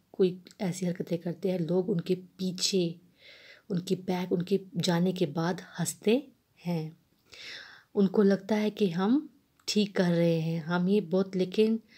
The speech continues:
वो ठीक नहीं है। लोगों, उस टाइम उसको वो अच्छा लगता है, मैं, जो मैं बोल रहा हूँ, ये मैं जो कर रहा हूँ, लेकिन लोग उसके पीछे उसको हंसते हैं। On the other side, we see that a man with sense never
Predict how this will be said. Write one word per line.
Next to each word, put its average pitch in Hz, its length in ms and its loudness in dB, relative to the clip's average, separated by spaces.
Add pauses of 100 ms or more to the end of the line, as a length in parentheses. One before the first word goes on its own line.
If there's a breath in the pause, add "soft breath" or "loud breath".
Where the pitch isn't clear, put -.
(460 loud breath)
वो 196 240 4
ठीक 202 440 0
नहीं 190 280 2
है। 170 480 -4 (100)
लोगों, 185 540 2
उस - 320 -4
टाइम 208 240 2
उसको 202 300 0
वो 208 180 0 (140)
अच्छा 214 280 0
लगता 190 300 4
है, 175 120 2
मैं, 170 100 0
जो 165 120 0
मैं 165 160 0
बोल 165 200 2
रहा 175 140 -2
हूँ, 175 120 -2
ये 185 120 0
मैं 185 140 -2
जो 185 100 -4
कर 185 240 -2
रहा 180 260 -2
हूँ, 165 260 -8 (500 loud breath)
लेकिन 190 360 2
लोग 196 260 4
उसके 196 240 -2
पीछे 180 420 -4
उसको 262 420 2 (140)
हंसते 175 360 -2
हैं। 160 300 -6 (760 loud breath)
On 190 200 4
the 196 200 2
other 226 280 2
side, 208 340 -2
we 190 120 2
see 214 340 -4
that 180 220 0
a 170 80 0
man 202 460 2
with 180 240 2
sense 202 540 0
never 175 320 0